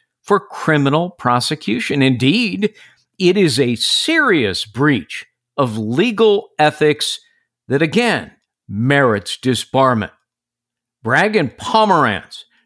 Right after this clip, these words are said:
should be the subjects of a legal proceeding, not Donald Trump.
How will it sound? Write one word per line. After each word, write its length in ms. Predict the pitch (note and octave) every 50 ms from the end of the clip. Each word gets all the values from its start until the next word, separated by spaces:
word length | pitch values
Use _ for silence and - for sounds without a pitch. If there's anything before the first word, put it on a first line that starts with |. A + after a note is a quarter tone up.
| _ -
should 240 | - - C#3+ C3+
be 160 | G2+ B2 B2 A#2
the 140 | A2+ A#2
subjects 680 | G#2+ - - D3 C3 B2+ A2+ A2+ B2+ B2 A2+ - - - _ _ _ _ _ _ _ -
of 180 | D3 C#3+ B2+
a 80 | C3 C3+
legal 560 | B2+ B2+ A#2+ C3 D3 D#3+ E3+ D#3 C3 D3+ D3
proceeding, 680 | A#2+ - C#3 D3 B2+ - D3 D3 C#3 C#3 C#3 C#3 C3+ C#3
not 400 | D#3 G3 F#3 A#2+ D#2+ - - - _ _ _ _ _ _ _ _
Donald 420 | G#2+ A#2 A2 A2+ A2 A2 G#2+ G#2+
Trump. 380 | F#2+ - - B2+ A2 F#2 C#2+